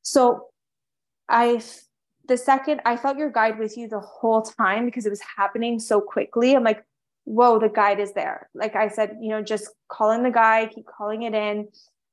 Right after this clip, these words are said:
Um, you had a purple light that really came in, the violet light to protect you. And I feel like it's, like, what you needed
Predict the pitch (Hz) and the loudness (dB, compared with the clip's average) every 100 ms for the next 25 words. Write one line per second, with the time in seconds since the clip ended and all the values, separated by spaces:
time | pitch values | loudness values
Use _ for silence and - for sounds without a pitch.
0 | - 208 202 202 208 208 220 220 220 214 | -4 -2 0 -2 -4 -10 -6 -4 0 -2
1 | 208 - 233 233 220 202 208 208 - - | -2 -4 -4 -2 -2 2 2 0 -4 -20
2 | _ _ _ _ _ _ _ - 240 208 | _ _ _ _ _ _ _ -6 -4 -2
3 | 220 208 220 214 220 220 208 202 202 214 | -2 0 -2 -6 -6 -4 -2 0 0 -2
4 | 214 - - _ - 214 214 202 202 208 | -4 -14 -20 _ 0 2 4 6 6 4
5 | 208 202 208 - 214 208 208 196 196 - | 2 0 -2 -10 -14 -14 -8 -6 -6 -6
6 | 247 262 294 330 226 220 220 226 214 214 | -2 0 2 2 0 -2 -6 -6 -2 -2
7 | 214 208 208 208 202 214 208 202 202 202 | -4 -6 -6 -6 -6 -6 -6 -4 2 2